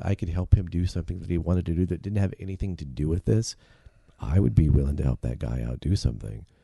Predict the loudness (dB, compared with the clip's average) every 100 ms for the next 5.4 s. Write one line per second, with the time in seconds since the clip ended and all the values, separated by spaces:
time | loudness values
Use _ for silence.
0 | _ _ _ 0 4 6 6 6 4 2
1 | 0 0 2 6 6 4 -2 2 2 4
2 | 2 2 0 0 -2 -4 -4 -4 -4 -6
3 | -8 -10 -4 2 4 4 2 -2 -4 0
4 | 0 -2 -4 -6 -4 -8 -10 _ _ _
5 | _ 4 6 6